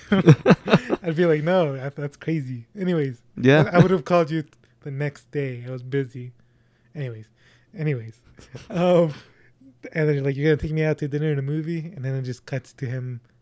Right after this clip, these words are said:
Speaker 1: picking her up from the, from her apartment, and it's beautiful sunset, but
Speaker 2: Yeah.
Speaker 1: um,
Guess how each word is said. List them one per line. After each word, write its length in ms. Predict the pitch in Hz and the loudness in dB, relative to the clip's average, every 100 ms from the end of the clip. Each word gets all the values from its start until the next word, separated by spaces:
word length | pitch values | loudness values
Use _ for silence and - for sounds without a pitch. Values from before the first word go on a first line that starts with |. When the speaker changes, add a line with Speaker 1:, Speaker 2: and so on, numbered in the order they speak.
| _ | _
Speaker 1:
picking 240 | 139 123 120 | -16 -12 -10
her 140 | 123 | -10
up 100 | 123 | -10
from 160 | - 120 | -14 -14
the, 140 | 113 120 _ _ - | -14 -16 _ _ -14
from 140 | 135 | -12
her 300 | 123 120 120 127 | -10 -12 -14 -18
apartment, 460 | - 139 147 147 - _ _ _ _ _ _ _ _ _ _ _ _ _ _ _ _ _ | -14 -12 -10 -12 -16 _ _ _ _ _ _ _ _ _ _ _ _ _ _ _ _ _
and 540 | - 131 123 123 123 202 | -10 -6 -4 -4 -8 -10
it's 140 | 151 | -14
beautiful 460 | - 143 135 - 127 | -6 -4 -4 -6 -14
sunset, 460 | - 117 107 185 - | -14 -16 -16 -20 -18
but 180 | 147 143 - _ _ - | -16 -16 -20 _ _ -4
Speaker 2:
Yeah. 260 | 151 135 143 | -2 0 -2
Speaker 1:
um, 320 | 143 139 131 | -6 -10 -14